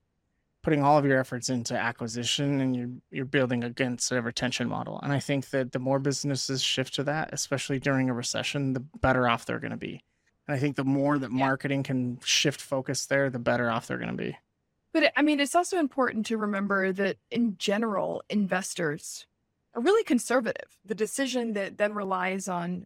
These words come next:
Speaker 2: the C E O and the executives of that organization is, is to know which strategy to take regardless of investors, and sometimes be able to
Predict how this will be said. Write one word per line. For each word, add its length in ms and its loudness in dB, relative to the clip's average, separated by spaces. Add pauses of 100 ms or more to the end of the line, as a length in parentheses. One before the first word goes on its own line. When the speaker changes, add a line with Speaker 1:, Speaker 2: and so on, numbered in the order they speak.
(240)
Speaker 2:
the 100 -8
C 340 -4
E 60 6
O 400 4
and 460 -6
the 160 -4
executives 760 -2
of 100 -4
that 160 2
organization 880 -2 (420)
is, 300 -2
is 240 -2
to 180 -6
know 640 2 (640)
which 440 -2
strategy 640 2
to 120 -8
take 300 -4
regardless 960 4
of 200 2
investors, 760 -2
and 160 0
sometimes 540 2
be 160 2
able 160 0
to 140 -6